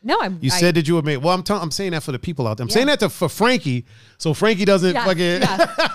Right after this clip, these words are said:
Speaker 1: We
Speaker 2: So
Speaker 1: don't
Speaker 2: Frankie
Speaker 1: want Frankie
Speaker 2: doesn't
Speaker 1: coming
Speaker 2: kirk
Speaker 1: after
Speaker 2: out on
Speaker 1: you,
Speaker 2: me,
Speaker 1: yeah.
Speaker 2: 'cause I don't know if Frankie was around when you were here last time.
Speaker 1: I don't think she was.
Speaker 2: But yeah, you offered to do the, what is it, where you sit on the thing and it's
Speaker 1: On the
Speaker 2: the
Speaker 1: canvas.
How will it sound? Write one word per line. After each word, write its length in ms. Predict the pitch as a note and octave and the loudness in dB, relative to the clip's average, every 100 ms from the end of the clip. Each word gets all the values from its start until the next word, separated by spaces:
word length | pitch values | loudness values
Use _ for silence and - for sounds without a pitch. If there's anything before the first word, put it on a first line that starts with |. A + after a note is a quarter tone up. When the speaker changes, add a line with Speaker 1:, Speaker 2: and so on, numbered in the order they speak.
| - | -8
Speaker 1:
We 60 | - | -20
Speaker 2:
So 0 | |
Speaker 1:
don't 120 | - | -4
Speaker 2:
Frankie 120 | D4 | 0
Speaker 1:
want 100 | C4+ | 2
Frankie 220 | C4 A3 | 2 2
Speaker 2:
doesn't 240 | A3 G#3+ G3 | 2 2 2
Speaker 1:
coming 100 | E3+ | 2
Speaker 2:
kirk 160 | A#3 G#3+ | 2 4
Speaker 1:
after 100 | A3 | 2
Speaker 2:
out 160 | A#3 | 4
on 120 | G3 D#3 | 4 4
Speaker 1:
you, 40 | |
Speaker 2:
me, 120 | D3+ | 2
Speaker 1:
yeah. 280 | C#3+ A#3+ A#3 | 2 -2 -4
Speaker 2:
'cause 200 | - E3+ | 0 2
I 100 | F3 | 4
don't 120 | A#3 A#3 | 4 4
know 140 | A3 | 2
if 60 | - | 4
Frankie 280 | A3 G3 | 2 2
was 160 | G3+ F3 | 4 4
around 320 | E3 G3+ A3+ | 4 4 4
when 100 | F3 | 4
you 100 | D#3+ D3+ | 2 2
were 80 | |
here 180 | C3+ D3+ | 2 2
last 300 | C#3 B2+ B2 | 0 -2 -2
time. 260 | B2+ A#2 B2 | -4 -2 -4
Speaker 1:
I 60 | |
don't 100 | G#3 | -4
think 140 | G3+ F#3+ | -8 -14
she 160 | - | -16
was. 80 | E3+ | -4
Speaker 2:
But 160 | D3 C#3+ | -2 2
yeah, 160 | F#3+ | 2
you 260 | D3+ C#3 D#3+ | 2 0 0
offered 540 | E3+ B3 - G3 D#3+ | 2 2 2 -2 -2
to 100 | D#3 | -4
do 240 | C#3 D3+ D3+ | -4 -2 -2
the, 240 | C#3 C3 B2+ | 0 -2 -2
what 120 | E3+ | -4
is 100 | F#3+ | -6
it, 120 | F#3+ | -8
where 100 | C3+ | -10
you 120 | B2 | -8
sit 240 | A2+ - D#3 | -8 -6 -6
on 160 | D3+ | -6
the 80 | C#3+ | -6
thing 420 | C3+ C#3+ C#3 C#3 | -6 -6 -4 -6
and 80 | B2 | -6
it's 100 | A#2+ | -8
Speaker 1:
On 40 | G#3+ | -10
the 80 | A2 | -10
Speaker 2:
the 80 | F4+ | -10
Speaker 1:
canvas. 320 | A4 F3+ | -10 -12